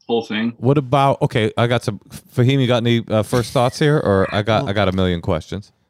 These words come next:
Speaker 3: seems, like, hard to get her on board. <laughs> She,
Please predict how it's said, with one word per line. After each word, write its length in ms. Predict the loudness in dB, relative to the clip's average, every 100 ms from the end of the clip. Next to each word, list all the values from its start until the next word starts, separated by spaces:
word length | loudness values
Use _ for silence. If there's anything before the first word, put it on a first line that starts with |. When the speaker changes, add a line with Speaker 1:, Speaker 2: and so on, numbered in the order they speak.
| _
Speaker 3:
seems, 400 | _ -18 -16 -10
like, 140 | -10 -10
hard 320 | -6 -4 -4
to 40 | -4
get 160 | -4
her 60 | -4
on 160 | -6
board. 560 | 0 0 0 -2 -2 -2
<laughs> 60 | -2
She, 560 | -2 0 0 0 0